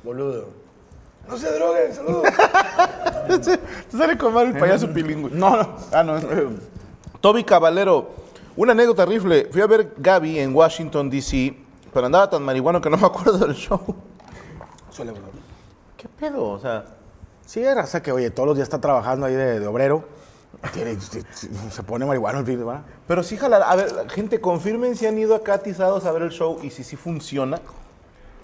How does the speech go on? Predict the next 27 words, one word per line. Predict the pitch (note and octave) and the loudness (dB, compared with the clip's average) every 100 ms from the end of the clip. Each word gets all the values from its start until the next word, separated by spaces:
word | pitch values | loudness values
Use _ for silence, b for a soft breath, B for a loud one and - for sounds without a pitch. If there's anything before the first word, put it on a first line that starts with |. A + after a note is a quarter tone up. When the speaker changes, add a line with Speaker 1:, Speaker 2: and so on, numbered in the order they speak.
| b - | b -8
Speaker 2:
Porque | C3+ - C#3 | -8 -4 -4
yo | D#3+ | -4
siento | F3 G3+ G3 G3 F#3+ | -4 -6 -4 -4 -6
que, | E3+ C#3+ B2 - - | -4 -4 -4 -8 -12
que | B2 | -4
no | C3+ D#3 E3 | 2 2 2
entiendes | E3+ D#3+ D#3 D#3 D3 | 0 -4 -6 -4 -4
los | C3+ A#2 | -6 -10
chistes. | - B2 - - - - | -12 -18 -20 -20 -20 -18
Speaker 1:
Ujú. | A#2+ G2 F2+ - _ _ - - _ _ _ | -16 -16 -16 -20 _ _ -20 -20 _ _ _
Speaker 2:
Que | C#3+ - | -2 0
el | C3+ | 2
humor | C#3 C#3 D#3 - | 2 2 2 4
para | F3+ | 2
marihuanos | D#3+ C#3 C3 C3+ D3 E3 | 2 -4 -2 -2 -2 -6
tiene | - D3 D3 | -8 -10 -8
que | D3 | -10
ser | - C#3 | -6 -6
más | C#3 C#3 C3 | -4 -8 -8
visual | C3 - C3+ B2+ F3 - - - - _ - - - | -12 -8 0 0 0 -14 -20 -20 -20 _ -20 -20 -10
y | B2+ | -6
no | B2 | -4
tanto | B2 B2 B2 C3 | -2 -2 -2 -4
de, | A#2+ G#2+ G2+ | -2 -4 -4
de | G2+ | -6
Speaker 1:
Auditivo. | G2+ B2 C#3 | -6 -6 -6
Speaker 2:
escuchar. | A#2 A2 - | -2 -4 -4